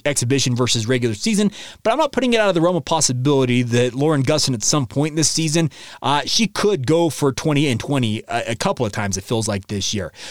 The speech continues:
Women's volleyball got a huge win, sweeping Gonzaga in straight sets, uh, three nothing in that one. So huge win for B Y U on their home court,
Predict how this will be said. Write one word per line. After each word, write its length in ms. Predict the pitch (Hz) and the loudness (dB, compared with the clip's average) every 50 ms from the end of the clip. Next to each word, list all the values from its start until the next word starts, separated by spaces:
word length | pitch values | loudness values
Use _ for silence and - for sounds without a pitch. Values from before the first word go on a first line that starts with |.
| - - | -10 -2
Women's 280 | - 175 196 208 180 147 | 2 4 4 4 4 2
volleyball 480 | 147 190 208 214 214 175 202 196 208 | 4 4 4 4 4 4 4 2 4
got 120 | 180 196 185 | 4 4 2
a 40 | 165 | 2
huge 200 | - - 208 214 190 156 | 2 2 2 2 4 4
win, 260 | 160 170 190 196 202 190 | 2 2 2 2 2 2
sweeping 360 | - - 202 170 185 180 180 | 2 2 2 2 4 2 4
Gonzaga 500 | 180 165 156 143 170 170 175 175 175 175 | 2 2 2 2 2 2 2 2 0 0
in 80 | 165 | 2
straight 360 | 147 - - - 185 175 160 - | 2 0 0 2 0 0 0 0
sets, 400 | - - 175 175 175 170 - - | 0 2 2 2 2 2 2 2
uh, 140 | 139 135 | 2 2
three 320 | - - - - 175 180 165 | 0 -2 -2 0 0 2 2
nothing 400 | 151 160 165 165 - 180 160 139 | 4 2 2 2 2 0 0 2
in 120 | 127 131 | 2 2
that 220 | 139 147 151 156 156 | 2 2 2 2 2
one. 160 | 156 151 147 | 2 2 2
So 120 | - 139 | 2 0
huge 320 | 123 - - 196 190 151 156 | 0 0 2 2 2 2 2
win 200 | 170 180 165 143 | 0 2 0 0
for 120 | - 139 | 0 0
B 160 | 123 143 156 | 0 2 2
Y 140 | 156 156 151 | 4 4 4
U 140 | 147 143 139 | 4 4 4
on 60 | 139 | 2
their 100 | 131 117 | 2 0
home 280 | - - 156 151 143 131 | 0 2 2 2 2 0
court, 400 | - - - 185 190 180 151 | -2 -2 0 0 0 0 0